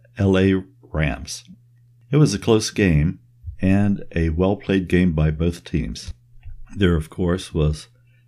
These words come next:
a disappointment for the Bengals fans, but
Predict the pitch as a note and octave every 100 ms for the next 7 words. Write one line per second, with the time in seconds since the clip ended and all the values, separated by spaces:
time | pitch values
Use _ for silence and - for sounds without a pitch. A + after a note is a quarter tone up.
0 | _ - F2+ D#2+ D2+ D#2+ - - - -
1 | - - G2+ - D#2 G#2+ A#2 F#2+ G2+ -
2 | F2+ F2+ D#2 G#2 F#2 D#2 - E2+ F#2 A2+
3 | - - F#2 A2